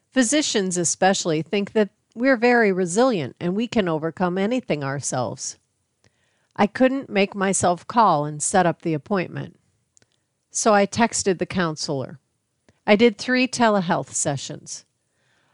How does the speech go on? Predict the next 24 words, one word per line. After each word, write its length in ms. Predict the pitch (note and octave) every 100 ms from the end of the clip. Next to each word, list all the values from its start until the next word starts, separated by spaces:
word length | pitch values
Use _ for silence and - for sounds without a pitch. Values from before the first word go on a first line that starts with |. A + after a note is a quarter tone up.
| _
I 100 | G3
realized, 640 | G3 G3 G3+ E3+ D#3+ G3 G#3
although 320 | G3 G3+ A#3
they 180 | A#3 A3
may 240 | G3+ G3+
not 240 | G#3 F#3 E3
know 240 | F#3 G3+
what 220 | G#3 G3
you're 120 | F#3
facing, 680 | D#3+ - G3+ G3 E3 C#3 D#3+ -
there 140 | G#3+
are 140 | F#3+ G#3+
people 400 | - B3 A#3+ A3
who 120 | A#3+
will 160 | G#3+ G#3+
still 300 | - A3 F#3
listen 540 | G3+ A3 - D3 F3
and 180 | F#3 G3
give 160 | G#3+ G#3+
you 140 | A3+
tips 440 | - C4+ A#3 - -
here 200 | E3 C#3+
and 160 | C#3
there. 260 | C3+ C3+